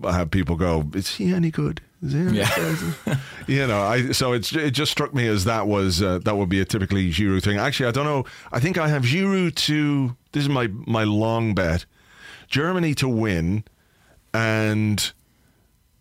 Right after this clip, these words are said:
Speaker 1: Olivier Giroud as top goal scorer. Odds of
Speaker 2: Right.
Speaker 1: eighty-one to one.
Speaker 2: Not bad.
Speaker 1: Yeah.
Speaker 2: I think I've got, I've got Giroud to win and France to win.
Speaker 1: Right.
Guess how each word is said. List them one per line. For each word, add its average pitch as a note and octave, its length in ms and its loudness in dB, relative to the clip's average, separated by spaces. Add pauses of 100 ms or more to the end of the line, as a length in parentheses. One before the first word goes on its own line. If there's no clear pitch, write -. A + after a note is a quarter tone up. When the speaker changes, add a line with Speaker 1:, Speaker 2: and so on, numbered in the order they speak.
(260)
Speaker 1:
Olivier A#2 440 2
Giroud G#2 420 2
as F2 120 0
top G#2 240 0
goal F#2 240 2
scorer. D#2+ 500 0 (1000)
Odds G#2 320 0
of F#2+ 260 0
Speaker 2:
Right. F#2 240 -2 (200)
Speaker 1:
eighty-one G#2+ 580 2
to G#2 100 0
one. D2+ 400 0 (1300)
Speaker 2:
Not B2+ 160 -4
bad. D3 340 -2 (160)
Speaker 1:
Yeah. G#2 240 0
Speaker 2:
I - 40 0
think D3 180 0
I've B2 140 -2
got, A2+ 240 -2 (240)
I've A#2+ 140 0
got A2 140 0
Giroud G#2+ 420 0
to F#2+ 120 -4
win G2 160 0
and F2+ 160 -2
France F2 400 -2
to D2+ 120 -4
win. C#2 160 -4 (200)
Speaker 1:
Right. G2+ 460 0